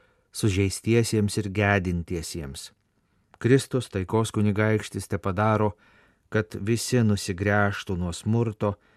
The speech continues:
ir bet kokį blogį siektų nugalėti gerumu. Sekmadienio, gruodžio trečiosios rytą Filipinų Mindanao salos Maravio mieste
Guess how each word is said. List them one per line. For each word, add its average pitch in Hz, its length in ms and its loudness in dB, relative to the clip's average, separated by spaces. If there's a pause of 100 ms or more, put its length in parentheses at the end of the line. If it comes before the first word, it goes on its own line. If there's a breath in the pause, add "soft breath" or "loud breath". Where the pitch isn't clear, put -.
(180 soft breath)
ir 110 160 0
bet 107 240 0
kokį 127 460 0 (400)
blogį 110 580 2
siektų 104 600 -2
nugalėti 101 680 2
gerumu. 98 540 2 (1700)
Sekmadienio, 110 640 2
gruodžio 104 380 2
trečiosios 98 580 -4
rytą 123 380 0 (580 soft breath)
Filipinų 110 560 2
Mindanao 107 720 4
salos 101 480 -2
Maravio 101 480 0
mieste 87 540 -2